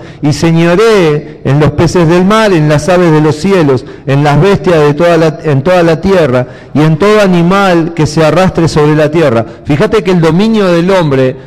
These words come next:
y, y donde iba a existir el hombre era en la tierra. ¿Estamos? El hombre iba a ser creado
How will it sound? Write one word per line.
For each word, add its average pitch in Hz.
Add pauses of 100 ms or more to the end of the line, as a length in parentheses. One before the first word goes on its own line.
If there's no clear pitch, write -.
(100)
y, 135
y 147
donde 151
iba 196
a 143
existir 151
el 185
hombre 135
era 165
en 160
la 151
tierra. 120 (420)
¿Estamos? 165 (280)
El 131
hombre 165
iba 165
a 135
ser 196
creado 170